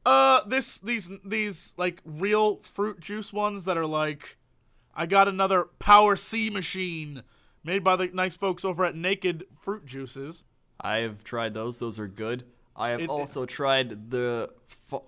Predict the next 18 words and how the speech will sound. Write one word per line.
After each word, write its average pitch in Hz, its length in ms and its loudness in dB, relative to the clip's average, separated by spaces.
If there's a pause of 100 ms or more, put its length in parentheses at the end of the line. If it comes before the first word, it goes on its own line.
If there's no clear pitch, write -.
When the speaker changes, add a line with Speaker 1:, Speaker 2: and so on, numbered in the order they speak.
Speaker 2:
whatever 131 380 -4
it 117 40 -8
is, 107 220 -8
Farm 113 480 -2
brand. 87 520 -6
That's 104 200 -8
also 110 300 -6
a 92 80 -6
good 90 60 -12
Speaker 1:
Those 185 220 2
are 190 40 2
Speaker 2:
one. 180 80 4
Speaker 1:
also 160 160 -2
very 165 180 0
good 175 140 0
as 180 80 -4
well. 233 200 4
Yeah. 196 100 6